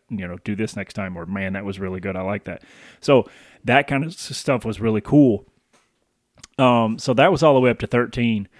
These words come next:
At thirteen, at a certain point, I I had, music was in my life my entire life, but I started guitar at thirteen, and that started a new relationship with my dad.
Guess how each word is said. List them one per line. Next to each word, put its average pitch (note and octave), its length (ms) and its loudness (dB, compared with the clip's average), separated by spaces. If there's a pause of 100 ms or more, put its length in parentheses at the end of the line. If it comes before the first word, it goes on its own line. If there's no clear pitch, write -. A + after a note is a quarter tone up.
(240)
At - 180 0
thirteen, F3 460 0
at C3 80 2
a A#2+ 60 0
certain B2+ 260 -2
point, A#2 320 -2 (220)
I G2+ 600 -4 (800)
I D#3+ 140 4
had, C3 360 -2 (160)
music B2+ 460 0
was G#2+ 160 -4
in A2+ 80 -2
my G#2 200 -2
life G2 320 -4
my G2+ 200 -4
entire F#2+ 520 -4
life, F2+ 480 -8
but A2 120 -2
I F#2+ 120 -4
started G#2+ 580 -2
guitar F#2+ 800 -8
at - 220 -12
thirteen, G2 680 -10 (720)
and G2+ 600 -4 (220)
that B2 340 -2
started A2+ 440 0
a G#2+ 60 -2
new G#2 200 0
relationship G2 720 -6
with G#2 160 -12
my F#2 140 -6
dad. F2+ 400 -12